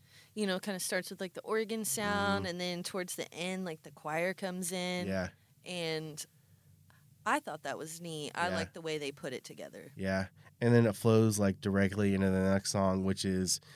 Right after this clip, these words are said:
Speaker 2: appropriately named, um, Absolution, which is,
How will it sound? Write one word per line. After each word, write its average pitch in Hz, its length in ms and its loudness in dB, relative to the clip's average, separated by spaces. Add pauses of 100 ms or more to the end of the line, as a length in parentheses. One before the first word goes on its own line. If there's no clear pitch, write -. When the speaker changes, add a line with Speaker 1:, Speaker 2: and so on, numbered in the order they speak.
(420)
Speaker 2:
appropriately 98 760 0
named, 101 500 6
um, 95 400 4 (240)
Absolution, 98 880 0 (400)
which 107 200 -4
is, 101 420 0